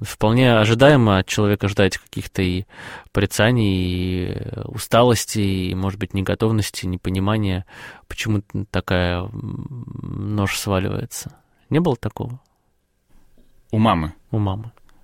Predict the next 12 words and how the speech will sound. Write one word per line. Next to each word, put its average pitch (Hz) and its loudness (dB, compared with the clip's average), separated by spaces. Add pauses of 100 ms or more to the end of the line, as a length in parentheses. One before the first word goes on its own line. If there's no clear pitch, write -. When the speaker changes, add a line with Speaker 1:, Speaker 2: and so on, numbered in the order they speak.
(200)
Speaker 2:
Ну, 117 4
насколько 110 2
я 123 2
знаю, 127 2
насколько 95 -2
я 98 0
видел 110 0
это, 92 -4
чувствовал, 107 -2 (380)
мама 113 4
у 104 2
меня, 101 2